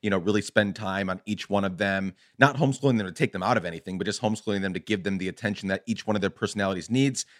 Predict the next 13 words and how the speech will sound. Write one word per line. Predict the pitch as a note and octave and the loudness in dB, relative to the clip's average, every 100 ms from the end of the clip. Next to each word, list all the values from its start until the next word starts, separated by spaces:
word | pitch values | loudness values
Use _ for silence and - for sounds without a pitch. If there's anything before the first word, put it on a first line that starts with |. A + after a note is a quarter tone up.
| _ | _
My | G2+ | -2
wife | G2 G2+ - _ _ _ | 0 -2 -4 _ _ _
cannot | - A2 G2 F#2+ G2 - | -2 0 2 2 0 -2
and | G2+ | 0
doesn't | G#2+ G#2+ G#2+ | 2 0 0
want | G#2+ A2+ | 2 2
to | G2+ | -2
do | E2+ A2+ | 2 4
that. | A2 A2 A#2 _ - - | 6 6 4 _ -20 -8
So | F#3+ | 6
they're | A3 | 8
in | G#3 | 8
school. | E3+ - C3 B2+ B2+ | 4 6 8 8 6